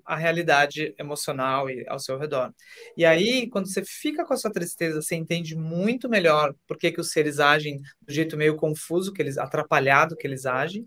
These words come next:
você tem mais paciência com os outros, generosidade, compaixão, você começa a apoiar melhor os outros. É, e você vai ter uma sabedoria também que vem daí,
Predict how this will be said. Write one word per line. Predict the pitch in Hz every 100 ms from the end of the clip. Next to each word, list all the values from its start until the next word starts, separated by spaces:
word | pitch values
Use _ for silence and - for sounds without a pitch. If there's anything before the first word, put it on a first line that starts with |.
| - - -
você | -
tem | 139 170
mais | 165 165
paciência | - 175 - 175 175 208 233 -
com | 160
os | 135
outros, | 139 147 - - -
generosidade, | 160 165 165 156 - 143 151 165 160 165 - - _
compaixão, | - 175 180 175 170 160
você | 165
começa | 160 160 175
a |
apoiar | - 175 170 151 165
melhor | 190 160 147
os | 143 135
outros. | 131 131 - - - _ - _ _
É, | 160 151 160
e |
você | 175 190
vai | 190 196
ter | 196
uma | 190 196
sabedoria | 196 185 190 220 214 262 247
também | 165 147 143
que | 147
vem | 139 143
daí, | 139 139 170 208